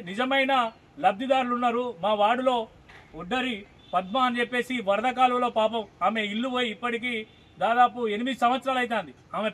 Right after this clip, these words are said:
పేరే లేదల్లా. ఆమె నిజమైన లబ్ధిదారులు. ఆమె ఇల్లు ఓడగొట్టుకొని ఒంటరి మహిళ,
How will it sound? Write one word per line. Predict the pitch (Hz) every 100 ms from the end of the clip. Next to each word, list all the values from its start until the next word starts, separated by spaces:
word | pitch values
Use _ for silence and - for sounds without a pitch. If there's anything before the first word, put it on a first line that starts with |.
| 208
పేరే | 226 277 254
లేదల్లా. | 247 196 143 - _ - - _ _ - - - - - _ _ _
ఆమె | 160 220 208
నిజమైన | 202 269 285 277 254
లబ్ధిదారులు. | 226 226 302 277 220 139 - - - - _ - -
ఆమె | 170 214
ఇల్లు | 226 277
ఓడగొట్టుకొని | 262 262 254 220 254 302 - 170 196 196 175
ఒంటరి | 226 302 277
మహిళ, | 233 233